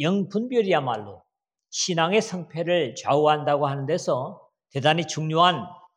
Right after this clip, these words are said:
신앙 요소이고, 물론 그 부분에 가서 더 자세히 다루도록 할 것입니다. 오늘 내용에서부터 삼 장 이십사 절 마지막까지에는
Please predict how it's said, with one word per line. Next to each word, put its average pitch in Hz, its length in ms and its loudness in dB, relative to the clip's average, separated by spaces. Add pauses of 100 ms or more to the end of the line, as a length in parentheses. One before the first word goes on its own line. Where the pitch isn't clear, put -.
(160)
신앙 165 460 0
요소이고, 143 600 -4 (100)
물론 175 440 2
그 175 140 -2
부분에 185 300 0
가서 156 560 -2
더 156 120 -4
자세히 139 720 -4 (280)
다루도록 127 600 -6
할 143 80 -4
것입니다. 127 540 -14 (1400)
오늘 180 720 4 (120)
내용에서부터 185 1200 0 (640)
삼 - 280 -8
장 185 420 -2 (320)
이십사 165 600 0
절 113 220 -4
마지막까지에는 160 1700 0